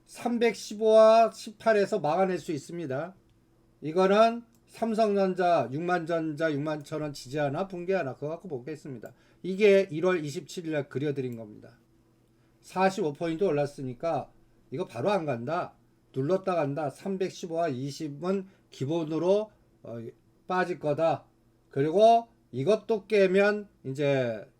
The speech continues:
이월 달, 삼월 달 두 달간, 어, 종목장이고 지수는, 어, 재미없을 거다라고 했다면 이게 이제 현재까지의 그 일봉입니다.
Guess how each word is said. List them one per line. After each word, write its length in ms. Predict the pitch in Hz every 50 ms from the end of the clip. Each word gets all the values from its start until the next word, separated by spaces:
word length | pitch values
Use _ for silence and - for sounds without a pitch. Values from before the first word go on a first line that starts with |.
| _ -
이월 380 | 135 151 160 170 165 160 160
달, 160 | - 156 151
삼월 300 | 139 - 180 160 156 143
달 180 | - 151 147 139
두 140 | - 131 123
달간, 480 | 143 147 143 127 127 127 127 151 190 190 _ _ _ _ _ _ _ _
어, 260 | - 95 98 95 98 - -
종목장이고 800 | - 123 139 151 156 135 - - 151 147 139 131 131 180 196 190
지수는, 640 | - 131 120 - - 131 135 160 190 220 226 233 233 _ _ _ _ _ _ _ _ _ -
어, 340 | 113 104 101 - - - - -
재미없을 480 | - 143 135 147 143 131 - - -
거다라고 880 | - 151 147 135 135 127 123 113 104 95 - _ _ - 135 135 131 143
했다면 580 | 131 127 - - 123 117 123 151 147 127 98 - - _ - - - - - - _ -
이게 220 | 175 196 202 226 208
이제 300 | 165 147 151 170 160 143
현재까지의 1080 | - - 220 208 196 220 196 - - 196 180 165 151 165 165 160 151 139 117 113 - _ _ _ _ _ -
그 280 | 139 123 123 120 - _ _ _ _ _ _ -
일봉입니다. 760 | 156 180 190 185 202 190 175 156 135 120 110 104 113 -